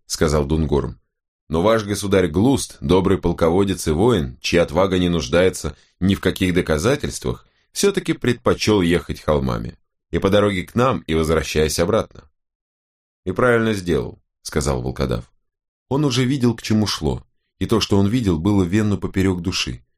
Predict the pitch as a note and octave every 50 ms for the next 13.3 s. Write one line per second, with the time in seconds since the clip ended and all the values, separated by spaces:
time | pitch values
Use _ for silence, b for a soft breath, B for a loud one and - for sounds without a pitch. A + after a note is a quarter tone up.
0 | _ _ _ _ _ - - F2 F2 F2 F#2 A2+ A#2 A#2 - G#2+ G#2+ G#2 F#2+ A2
1 | - - A#2 A2 - C#3+ C3 A#2 - G2 G2 G2+ F#2+ - - F#2+ F#2 G2+ G#2 G2
2 | A#2 C3 A#2 F2+ E2 E2 D#2 - D#2+ D#2 D#2+ F2+ F#2+ F#2 F#2 - E2 - - C#2+
3 | - - D#2+ - - B1+ A#1 - - - - _ _ _ _ _ - G2 B2+ D3
4 | - - A3 G3 E3+ - D3 C#3 C#3 C3+ A2+ A2+ A#2 A#2 A#2 A2+ A#2 - - F#3+
5 | F#3 F3 - - - E2 C#2+ - b b b b b G#2+ A2+ B2 C3+ C3+ C#3+ C3+
6 | C3 - A2+ B2 A#2+ B2+ B2 A#2+ B2 C3+ C3+ A#2 F2+ D2 C#2+ D2 D#2 D#2 D#2+ E2
7 | E2+ C#2+ C2 B1+ B1+ - _ _ _ _ _ _ _ - F#2 G2 G2 - - A#2
8 | A2+ G#2+ G#2+ F#2+ - - G2+ F#2 - - E3+ C#3+ - - - _ _ _ _ _
9 | _ - - A2+ A2 A#2+ A#2+ A2+ A2 A2 A#2+ A#2+ G#2 G#2+ G#2 G2+ G#2 G2 G2 F#2+
10 | F#2+ F#2 - - G#2 G2+ E2+ C2 B1 - - _ _ _ _ _ _ _ _ _
11 | _ _ - D2+ F2+ F2 - F2 E2+ F#2+ G#2 G#2+ G#2 G#2 G#2 G#2 G#2 B2 B2+ A2
12 | - - E2 - - E2 D#2 - - E2 D#2+ D#2 D2+ - - F2+ E2 E2+ E2 D#2+
13 | E2+ F2 F#2 A#2 - -